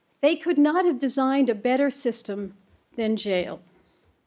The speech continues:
You put them in an institution in which they have to make no decisions.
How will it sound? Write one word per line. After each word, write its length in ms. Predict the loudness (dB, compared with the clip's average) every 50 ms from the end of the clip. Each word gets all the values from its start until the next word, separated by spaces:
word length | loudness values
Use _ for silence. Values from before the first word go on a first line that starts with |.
| _ _ _ _ _ _ _ _ _ _ _ _ _ _
You 140 | -4 -4 -4
put 220 | 0 0 0 2
them 140 | 4 6 6
in 80 | 6 6
an 100 | 6 6
institution 640 | 4 4 2 -2 -6 -4 -4 -4 -4 -2 -2 -2 -2
in 80 | -2 -4
which 160 | -6 -8 -10
they 80 | -8
have 180 | -6 -6 -6 -4
to 60 | -4 -4
make 280 | -2 -2 -4 -4 -4
no 280 | -6 -2 0 0 0 -2
decisions. 760 | -2 -6 -8 -8 -8 -8 -10 -10 -12 -16 -16 -16 -18 -18